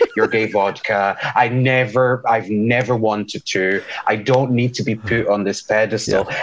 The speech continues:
Speaker 2: And really, you're not putting me on a pedestal. What you're putting is this whole gender ideology crap on a pedestal, um, under my flag, which had nothing to do with this originally. So actually, you're offending gay people by doing it.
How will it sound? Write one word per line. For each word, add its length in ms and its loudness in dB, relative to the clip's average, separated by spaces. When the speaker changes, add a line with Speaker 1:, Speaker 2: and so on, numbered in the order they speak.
Speaker 2:
And 220 2
really, 500 2
you're 160 2
not 280 2
putting 300 -2
me 100 0
on 120 -2
a 40 -2
pedestal. 540 -2
What 160 2
you're 120 0
putting 580 0
is 240 -2
this 200 -2
whole 520 0
gender 440 0
ideology 840 -2
crap 640 2
on 180 0
a 60 -4
pedestal, 800 0
um, 360 0
under 340 2
my 380 2
flag, 600 0
which 200 -2
had 180 -2
nothing 600 2
to 120 -6
do 160 0
with 160 -2
this 220 -2
originally. 760 -2
So 180 0
actually, 360 0
you're 140 2
offending 520 0
gay 220 2
people 340 -2
by 180 -2
doing 380 -2
it. 220 -4